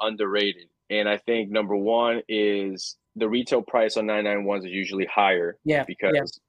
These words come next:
Speaker 1: you know, they come overseas, whatever. And I think number two,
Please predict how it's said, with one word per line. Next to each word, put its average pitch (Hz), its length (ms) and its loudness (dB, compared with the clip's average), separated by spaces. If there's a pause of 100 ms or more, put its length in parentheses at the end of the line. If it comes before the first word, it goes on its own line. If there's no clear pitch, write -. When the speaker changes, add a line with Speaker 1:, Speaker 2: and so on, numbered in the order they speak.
(220)
Speaker 1:
you 98 80 -6
know, 95 80 -2
they 92 120 -2
come 98 180 -2
overseas, 90 480 -2
whatever. 87 420 0 (520)
And 117 80 6
I 117 80 6
think 135 160 4
number 123 240 2
two, 117 680 2